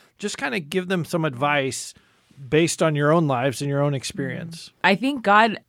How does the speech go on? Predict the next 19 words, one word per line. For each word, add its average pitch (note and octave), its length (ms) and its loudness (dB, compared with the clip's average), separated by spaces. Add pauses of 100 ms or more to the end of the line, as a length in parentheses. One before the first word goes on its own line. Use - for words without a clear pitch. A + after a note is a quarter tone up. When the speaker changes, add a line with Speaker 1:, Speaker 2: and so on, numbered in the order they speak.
(120)
Speaker 2:
uses F#3+ 400 0
young F3 160 0
people. D3 340 -6
He D#3 160 -2
did A3 160 4
in A3 120 6
the F#3 60 4
Bible. B3+ 600 4
<laughs> - 40 -18 (640)
He G#3 260 4
used A3+ 200 6
a F#3+ 80 6
lot G3 200 8
of G3+ 100 0
just G3+ 240 0
simple, G#3+ 440 2
normal, G3 640 0 (540)
um, E3 260 -8
ignorant, A#3 680 4